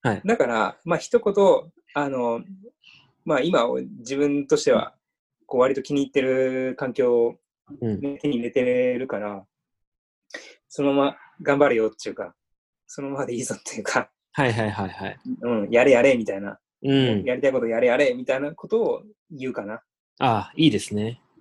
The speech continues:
Speaker 1: うん。
Speaker 2: うん。あんまり細かくどうした方がいいぞとかっていうのは言わないかも。
Speaker 1: うん。じゃあ、まあ、もしこれをこう聞いてくださってる人で、
Speaker 2: うん。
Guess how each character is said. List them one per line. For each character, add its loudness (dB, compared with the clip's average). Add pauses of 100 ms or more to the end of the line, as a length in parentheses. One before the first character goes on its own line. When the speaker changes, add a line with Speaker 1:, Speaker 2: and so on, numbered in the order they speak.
(220)
Speaker 1:
う -4
ん。 0
Speaker 2:
う 0 (120)
ん。 -10 (180)
あ -2
ん 2
ま 6
り 2
細 0
か 2
く 4 (220)
ど 2
う 2
し -2
た 2
方 2
が 0
い -2
い -6
ぞ -2
と -10
か -8
っ -16
て -8
い -4
う -2
の -2
は -4
言 -8
わ -4
な -8
い -18
か -14
も。 -20 (320)
Speaker 1:
う -2
ん。 -2 (1300)
じ -4
ゃ 0
あ、 -2
ま 0
あ、 0
も 2
し 2 (520)
こ -6
れ 6
を 4
こ 2
う 0
聞 -6
い -4
て -4
く -4
だ 4
さ -6
っ -8 (340)
て 0
る -4
人 -12
で、 0 (720)
Speaker 2:
う -6
ん。 -8